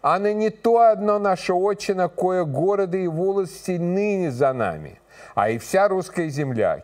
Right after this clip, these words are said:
Киев и Смоленск и иные города, которые он за собой держит в литовской земле, с Божьей волею из старины от наших прародителей наша отчина. То есть Киев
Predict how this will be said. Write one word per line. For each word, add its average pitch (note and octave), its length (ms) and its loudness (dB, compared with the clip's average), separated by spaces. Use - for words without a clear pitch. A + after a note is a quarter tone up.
Киев G#3 560 -2
и D3 60 -2
Смоленск C#3+ 840 -2
и C#3 140 -2
иные E3+ 300 -4
города, C#3 540 0
которые B2+ 580 -2
он D3+ 240 0
за E3 160 -4
собой C3 460 0
держит D#3+ 500 -6
в B2+ 80 -6
литовской A#2+ 540 -6
земле, A#2+ 520 -6
с B2 160 -2
Божьей E3 560 0
волею D3 680 -2
из D#3+ 240 -2
старины F3 680 -2
от D3 180 2
наших D#3 380 -2
прародителей C#3+ 800 0
наша C#3+ 560 0
отчина. - 560 -12
То G3 100 0
есть B3 180 -6
Киев A#2 420 -6